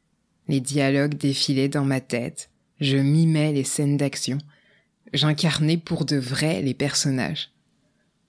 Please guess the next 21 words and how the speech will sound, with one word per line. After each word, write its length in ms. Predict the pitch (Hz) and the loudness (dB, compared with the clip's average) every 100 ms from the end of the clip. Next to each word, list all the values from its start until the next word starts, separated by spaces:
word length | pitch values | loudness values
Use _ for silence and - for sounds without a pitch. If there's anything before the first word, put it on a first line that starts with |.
| _ _ _ _ _ | _ _ _ _ _
Ma 180 | 139 135 | -2 0
chambre 320 | 127 156 147 | 0 -2 -2
était 160 | 135 139 | -2 -2
une 260 | - 143 | -2 -2
scène 360 | 123 - 143 139 | -2 0 0 0
de 80 | 135 | -2
théâtre, 600 | - 135 104 - - - _ - | -2 -4 -4 -12 -14 -16 _ -2
et 200 | 147 131 | 0 0
mon 200 | 131 131 | 0 0
esprit 420 | 131 - - 156 | 0 -4 -2 0
un 180 | 135 135 | 2 2
univers 640 | 143 151 135 139 147 143 | 2 2 2 0 -2 -2
à 60 | 123 | -4
part 260 | 131 120 | -4 -2
entière, 640 | 127 127 - - - - _ _ _ - | -4 -4 -4 -6 -10 -18 _ _ _ -6
sans 420 | - - 147 160 - | -2 0 -2 -4 -6
limite. 720 | 151 135 127 127 - - - _ _ _ _ _ _ _ _ _ - | -2 0 0 -2 -6 -16 -20 _ _ _ _ _ _ _ _ _ -4
Le 60 | |
fait 300 | 147 180 160 | 0 -2 0
de 100 | 151 | -2
voir, 720 | 127 120 135 - 196 202 - | -2 -2 -4 -2 -6 -8 -12